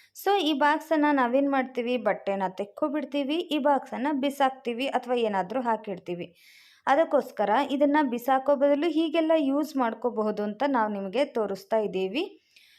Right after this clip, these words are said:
ನೋಡಿ, ಈ ಥರ ನಾನು ಡಿಸೈನನ್ನು ಮಾಡ್ಕೊಂಡಿದ್ದೀನಿ. ನೀವು ಯಾವ ರೀತಿ ನಿಮಗೆ ಇಷ್ಟನೋ ಆ ರೀತಿ ನೀವು ಮಾಡ್ಕೋಬಹುದು. ಹಾಗೇನೆ ಮಿಡಲ್‌ನಲ್ಲಿರೋ ರಂಗೋಲಿನ ಸ್ವಲ್ಪ ಇನ್ನೂ ದೊಡ್ಡದಾಗಿ ಮಾಡುವ ಅಂತ ಹೇಳಿ ಇನ್ನೊಂದು ಸ್ವಲ್ಪ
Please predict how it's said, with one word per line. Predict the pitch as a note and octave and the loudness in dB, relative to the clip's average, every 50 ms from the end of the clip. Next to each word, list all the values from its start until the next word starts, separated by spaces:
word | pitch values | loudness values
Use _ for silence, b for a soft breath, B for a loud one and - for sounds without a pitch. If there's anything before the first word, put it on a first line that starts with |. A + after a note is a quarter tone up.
| b b D4 | b b 0
ನೋಡಿ, | E4 F4 - F#4+ F#4+ | 2 4 4 4 2
ಈ | E4+ - - C4+ D4+ | 2 2 0 0 0
ಥರ | D4 D4 C#4+ C#4 C#4 C#4+ | 2 2 4 4 4 4
ನಾನು | C4+ C4 B3 B3+ C#4+ E4+ D#4+ A#3+ | 4 4 2 2 2 0 2 2
ಡಿಸೈನನ್ನು | B3 A#3 G#3+ G#3 A#3 A3+ A#3 A#3 A3+ G#3+ G#3+ A3 C4+ E4+ F#4 D#4 | 2 2 2 2 2 2 2 0 -2 -2 0 0 0 2 2 2
ಮಾಡ್ಕೊಂಡಿದ್ದೀನಿ. | B3+ A3+ G#3+ G#3+ G#3 G#3 - A3+ A3 A3 A3 G3 A3 A3 A#3+ C#4+ E4 | 4 4 2 2 0 -2 -4 -4 -2 -2 -4 -4 -2 0 0 0 2
ನೀವು | E4+ D4 C4 A#3 G#3+ | 2 2 2 2 2
ಯಾವ | G#3+ G3 G3 G#3+ A3+ | 4 4 4 4 2
ರೀತಿ | A3+ A#3 A3+ A3+ A#3 A#3+ | 0 -2 -4 -4 -4 -4
ನಿಮಗೆ | A#3 A3 G#3 G#3+ G#3 G3+ | -4 -4 -4 -4 -4 -4
ಇಷ್ಟನೋ | G#3+ G#3+ - - G#3 G#3 G#3+ C4+ D#4 | -6 -8 -6 -6 -4 -2 0 2 2
ಆ | D#4 C4+ A3+ G#3+ | 4 4 4 4
ರೀತಿ | G3+ G3+ F#3+ F#3+ G3+ | 2 0 -2 -4 -6
ನೀವು | G3+ G3 F#3+ F#3+ G3+ C4+ F#4+ G#4+ | -6 -6 -6 -6 -2 0 0 2
ಮಾಡ್ಕೋಬಹುದು. | E4+ B3+ G#3+ G3+ G3 G3 - G#3 G3 F#3 F#3 F3+ F3+ F3 F3+ C#4 F#4+ A4 B B B B B B B B - | 2 2 2 2 0 -2 -6 -6 -4 -2 -4 -4 -4 -2 -2 -2 -2 -2 B B B B B B B B 0
ಹಾಗೇನೆ | F4 F4+ G4 G4+ G4+ G4 | 0 0 2 0 0 2
ಮಿಡಲ್‌ನಲ್ಲಿರೋ | F4 D4+ D4 C#4 D#4 E4+ E4+ E4+ E4+ E4 D#4 D#4 D4+ C#4+ C#4+ C#4+ | 2 2 2 2 2 0 0 0 0 2 2 2 2 4 4 4
ರಂಗೋಲಿನ | C4+ B3+ A3+ A3+ A#3 A#3 A#3 A3 A3 B3 D#4 | 4 2 0 0 -2 -2 -2 -2 -2 -2 -4
ಸ್ವಲ್ಪ | E4+ - D#4 C#4+ C#4+ C#4 - | -2 -2 -2 -2 -2 -2 0
ಇನ್ನೂ | C4+ B3+ A#3 A#3+ C4 C4 | 0 0 0 0 -2 0
ದೊಡ್ಡದಾಗಿ | A#3 A3 A3 A3 A3 A#3 A3+ A3+ A3 | 2 0 0 2 2 2 2 2 2
ಮಾಡುವ | A3 G3+ G3+ G3 G3+ G3+ G3+ | 0 -2 -2 -2 0 2 2
ಅಂತ | G3 G3 F#3+ F#3+ _ _ _ _ - G3+ | 2 0 -2 -8 _ _ _ _ -4 -2
ಹೇಳಿ | G3 G3 F#3+ G#3 C4+ D#4+ | -2 -2 -2 -2 -2 -4
ಇನ್ನೊಂದು | D#4+ D4 - - G#3+ A3 G#3 G#3 | -4 -6 -8 -8 -6 -6 -6 -6
ಸ್ವಲ್ಪ | - G#3+ G3+ - - | -6 -8 -8 -4 -4